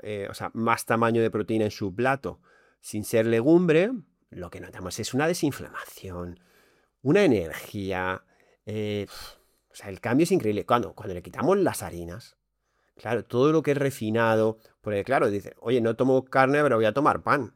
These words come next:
Claro, y se ponen de pan hasta arriba, de pasta, cuando le quitamos todo eso.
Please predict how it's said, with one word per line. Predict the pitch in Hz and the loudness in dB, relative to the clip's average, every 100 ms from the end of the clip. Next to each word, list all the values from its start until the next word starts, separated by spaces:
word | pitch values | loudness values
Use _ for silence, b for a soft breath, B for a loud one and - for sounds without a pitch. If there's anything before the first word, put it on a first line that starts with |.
| _ | _
Claro, | - 104 - | -6 -6 -6
y | |
se | - 90 | -10 -10
ponen | 95 98 | -6 -4
de | 98 98 | -2 -2
pan | 101 95 | -2 -2
hasta | - 135 | -2 -2
arriba, | 147 131 131 123 | 0 0 2 2
de | 101 90 | 0 -4
pasta, | 113 113 113 - 113 110 b b b | -2 -2 -2 -10 -6 -6 b b b
cuando | - 101 | -14 -12
le | 90 | -12
quitamos | - 90 147 - | -10 -4 -4 -2
todo | 190 98 | -2 -2
eso. | - - | -6 -16